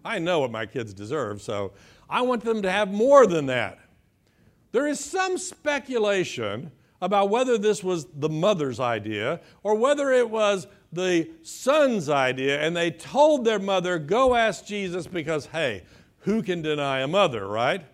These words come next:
So she comes to Jesus and she bows down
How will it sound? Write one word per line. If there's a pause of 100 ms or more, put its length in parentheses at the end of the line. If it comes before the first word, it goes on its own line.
(1160)
So
she
comes
to
Jesus
and
she
bows
down